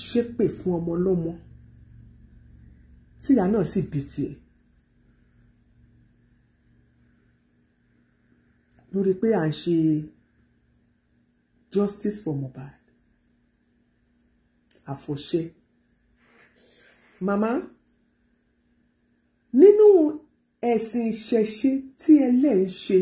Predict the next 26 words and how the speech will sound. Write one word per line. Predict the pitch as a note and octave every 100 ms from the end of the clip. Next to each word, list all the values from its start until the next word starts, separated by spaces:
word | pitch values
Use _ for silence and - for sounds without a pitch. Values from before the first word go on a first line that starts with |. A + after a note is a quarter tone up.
| F#3 - _
tó | -
bá | D4
jẹ́ | D4+ -
pé | D4
lóòótọ́, | C4 C4 A#3 E3 E3 A#3+ A#3+
lóòótọ́, | A#3+ F3+ - - -
Adó | B3+ G#3 D4
ni | D4 A#3+
ìyá | F#3+ G#3
yẹn | F3+ E3+
wà. | D3+ - _ _ _ _ _ _ _ _ _ _ _ _ _ _ _ _ _ _ _ -
Adó | - E3+ G#3+
Èkìtì. | G#3+ E3+ - - _ _ _ _ _ _ _ _ _ _ _ _ _
Tó | D#4
bá | F4+
jẹ́ | F4+
pé | F4
lóòótọ́, | D#4 B3 A3+ C#4+
lóòótọ́ | D4+ D4 G#3+ - B3+ B3
ni | B3
màmá | G#3+ G3+ B3+
ń | C#4
ṣe | C#4 - B3+ A#3+ A#3+ A#3+ - _ _ _ _ _ _ _ _ _ _ _ _ _ _ _ _ _ _ _ _ _ _ _ _ -
ẹ̀sìn | A3 G#3+ G#3+ G#3 G3 - -
ìṣẹ̀ṣe | G#3 - G#3+ G3 G3 B3 A#3
yìí | F3 D#3+ D#3+